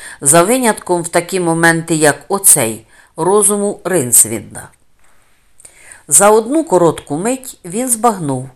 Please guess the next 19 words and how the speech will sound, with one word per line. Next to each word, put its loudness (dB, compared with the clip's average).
що 0
Двоцвіт -2
збирається 2
випробовувати 0
свою 2
власну 2
особливу 2
комунікативну 0
методику. -4
Іншими -2
словами, 0
він -2
говоритиме 4
гучно -2
і -2
повільно -2
своєю 2
рідною -2
мовою. -4